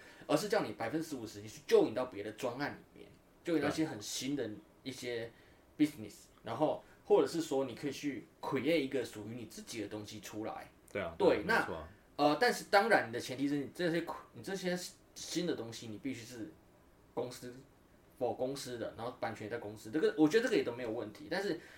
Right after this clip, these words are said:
Speaker 1: 你会留一个很大的空间让员工去做自己想做的事情，然后去想办法帮公司做一个很特殊的发展。也许就在这个 moment，你的公司就会走到一个很特别的地方，那就会很神奇的新蓝海，因为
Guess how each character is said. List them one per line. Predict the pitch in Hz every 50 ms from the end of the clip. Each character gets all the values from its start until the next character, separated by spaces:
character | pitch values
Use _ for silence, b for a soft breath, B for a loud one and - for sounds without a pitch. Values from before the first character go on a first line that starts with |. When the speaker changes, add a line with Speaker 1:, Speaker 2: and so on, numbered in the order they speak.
| B B
Speaker 1:
你 | - 131
会 | 147 214 208
留 | 143 127
一 | 123
个 | 127 131
很 | 123 110
大 | 101 131 131
的 | 113
空 | - 117 117 107
间 | 127 123
让 | 127 123
员 | 110 104
工 | 104 120 117
去 | - 117
做 | 110 - 113
自 | 113 117
己 | 110
想 | 104 101 95 -
做 | 95 90
的 | 87
事 | - - -
情， | - - 92 - 90
然 | - 113
后 | 120
去 | 120 - - 131 120 107 -
想 | - 110 107
办 | 120 127 113
法 | - -
帮 | 110 113
公 | 107 104 104 101
司 | - 104 101
做 | 95 117 113 110
一 | 107
个 | 104 101
很 | 101
特 | - - 120 104
殊 | - 101
的 | 92
发 | 92 - 107 101
展。 | - - - - B B B B B 180
也 | - 139 160 214
许 | 226 - -
就 | - 165
在 | 170 170
这 | 165 151
个 | 143
moment， | 131 127 135 139 131 110
你 | 107 104 104 104
的 | 98 110 107
公 | - 120 120
司 | 120 123
就 | 113 117
会 | 123 120
走 | - - 101
到 | 101 110 107
一 | 104
个 | 107
很 | 104 104 98 95
特 | - 139 120 104
别 | 92 95 92
的 | 92
地 | 101 104
方， | - 104 98 92
那 | 123 147 156
就 | 156 160 151
会 | 151 165 139 131
很 | - - 107 110 104
神 | - 107 110
奇 | 107 107
的 | 107
新 | 104 - 113 110
蓝 | - 78 - -
海， | - 87 - - - - - - -
因 | - 208
为 | 202 -